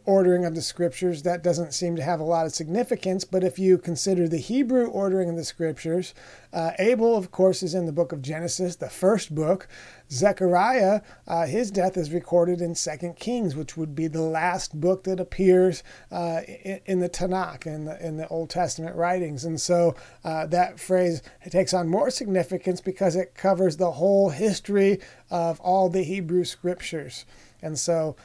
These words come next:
that's an important understanding. Also, Jesus referred to,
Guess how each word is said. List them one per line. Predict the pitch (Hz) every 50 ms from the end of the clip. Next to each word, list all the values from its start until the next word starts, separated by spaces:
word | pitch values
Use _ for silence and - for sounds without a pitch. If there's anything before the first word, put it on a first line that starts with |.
| - _ _ -
that's | 170 160 170 160 - 175
an | 165
important | 165 147 - - 165 170 185 170 170 -
understanding. | - 156 151 151 - - - 170 156 147 147 151 147 147 151 123 - - - _
Also, | - 220 - - 220 220
Jesus | 185 151 196 208 180 175 208 135 - 202
referred | 208 180 - 196 202 202 180 -
to, | - 185 185 185 175 -